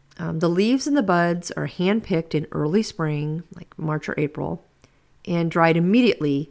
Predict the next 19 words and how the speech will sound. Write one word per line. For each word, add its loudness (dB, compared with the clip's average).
to -2
prevent -2
oxidation. -8
So, 2
like 0
the 0
green 2
tea, -4
the -2
white 2
tea -2
leaves -2
are -6
going -4
to -4
be -2
full 0
of -4
antioxidants. -8